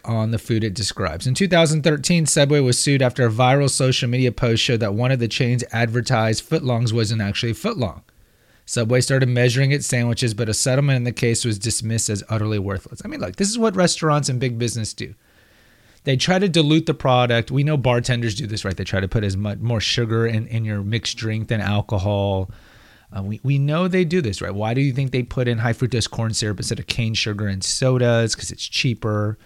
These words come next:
Why we don't use natural food dyes anymore. We, we use food dyes that lead to A D H D and bladder cancer, like Red forty. Now, they're, then they get caught. They're like, "What? What? What?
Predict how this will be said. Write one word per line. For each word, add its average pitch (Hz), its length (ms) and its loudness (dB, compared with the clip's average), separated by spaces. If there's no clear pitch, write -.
Why 104 220 -4
we 110 120 2
don't 117 160 0
use 110 180 0
natural 107 360 -2
food 131 260 0
dyes 120 220 2
anymore. 120 260 -2
We, 104 200 0
we 107 140 -2
use 104 220 0
food 113 240 -2
dyes 107 240 2
that 110 80 0
lead 104 140 0
to 117 80 -2
A 110 120 -2
D 107 140 2
H 104 120 0
D 110 180 -2
and 101 100 -2
bladder 113 320 -2
cancer, 110 420 -2
like 92 160 -4
Red 101 200 -6
forty. 120 460 -4
Now, 131 140 6
they're, 131 160 4
then 147 160 4
they 143 140 4
get 139 180 2
caught. 139 340 4
They're 135 140 4
like, 131 80 4
"What? 254 340 8
What? 254 520 10
What? 277 440 10